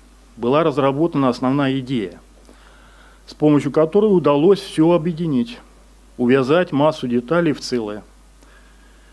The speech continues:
В настоящее время уже вырисовывается картина мироустройства. Видна вся иерархия разумных существ, <clears throat> которая,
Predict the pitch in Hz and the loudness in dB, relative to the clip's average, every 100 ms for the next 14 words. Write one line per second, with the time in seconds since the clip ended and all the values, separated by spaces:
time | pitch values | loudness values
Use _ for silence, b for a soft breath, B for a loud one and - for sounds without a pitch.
0 | b b b b - 131 131 165 175 202 | b b b b -2 -2 0 2 4 2
1 | - 185 175 220 196 123 101 B B - | 2 2 4 4 2 2 -4 B B -20
2 | - - 117 127 170 156 143 - 208 196 | -20 -14 -8 0 2 2 0 2 4 6
3 | 175 156 143 131 123 175 147 147 143 127 | 4 2 0 -2 0 0 0 0 -2 -4
4 | 117 107 - 107 110 131 185 214 - 160 | -6 -8 -8 -10 -4 0 2 2 0 0
5 | 180 147 127 151 156 151 120 104 139 131 | 2 4 2 0 0 -2 -2 -2 -4 -4
6 | - 147 - - - _ _ _ _ b | -6 -12 -10 -14 -18 _ _ _ _ b
7 | b b b b b b b b _ - | b b b b b b b b _ -14
8 | - 131 - 123 139 170 175 147 | -8 -6 -2 -4 -2 0 2 2